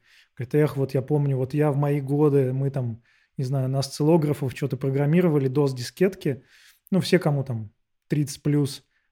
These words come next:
э, кто еще, может быть, в Фидо сидел, кто еще. Раньше же не было такой истории, что, ну, вот я, я тут, э, получал эту, м, трудовую. Вот у меня первая трудовая запись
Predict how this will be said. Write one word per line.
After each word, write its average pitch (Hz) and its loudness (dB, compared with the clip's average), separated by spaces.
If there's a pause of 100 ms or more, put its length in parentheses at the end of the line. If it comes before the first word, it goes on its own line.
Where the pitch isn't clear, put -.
(140)
э, 131 -4
кто - -2
еще, 135 0
может 139 0
быть, 123 -6
в - -18
Фидо 147 2
сидел, 160 0
кто - -6
еще. 120 -4 (340)
Раньше 170 2
же 151 0
не 165 2
было 214 4
такой 139 0
истории, 139 0
что, 127 -8 (280)
ну, 180 8
вот 185 6
я, 143 4 (120)
я 165 2
тут, 151 -8
э, 139 2
получал 143 0
эту, 127 -4
м, 120 -6
трудовую. 135 -2 (340)
Вот 127 -8
у 160 2
меня 160 4
первая 165 4
трудовая 147 2
запись - -2